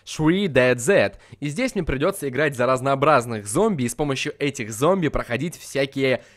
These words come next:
испытания, задачки и так далее. В общем-то, я опробовал управление, понял, как здесь управляться, и теперь можно поиграть. Вы видели, что я, по сути, игру совсем не проходил. Заинтересовала она меня потому, что здесь концепция примерно такая же, как в замечательной игре,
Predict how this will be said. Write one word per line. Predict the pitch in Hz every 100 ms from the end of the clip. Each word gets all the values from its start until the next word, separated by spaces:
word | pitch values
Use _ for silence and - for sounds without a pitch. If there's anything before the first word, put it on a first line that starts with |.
| -
испытания, | 143 - 135 - 147 156 131
задачки | 117 117 120 156 - 127
и | 117
так | 139
далее. | 139 117 95 92 87 - -
В | 160
общем-то, | 185 190 156
я | 156 165
опробовал | 143 160 156 131 127
управление, | 113 123 139 233 226 208
понял, | 190 170 131
как | 120
здесь | 120 123
управляться, | 117 113 120 208 240 -
и | 170 226
теперь | 131 131 160
можно | 131 131 131
поиграть. | 113 127 143 104
Вы | 104 131
видели, | 156 120 104
что | -
я, | 113 156 175 - _ _
по | 123
сути, | - 160 - 120
игру | 110 135
совсем | 113 - 131
не | 120
проходил. | - - 139 120 98 - - 101
Заинтересовала | 113 151 170 202 233 226 220
она | 214
меня | 214 214 202
потому, | 208 214 262
что | - 147
здесь | 131 123 220 -
концепция | 143 - 220 - 139
примерно | 110 123 165 185 151
такая | 131 170 196
же, | 156 147
как | 139 123 - - - -
в |
замечательной | 117 135 127 190 - 139 123 120
игре, | 123 165 147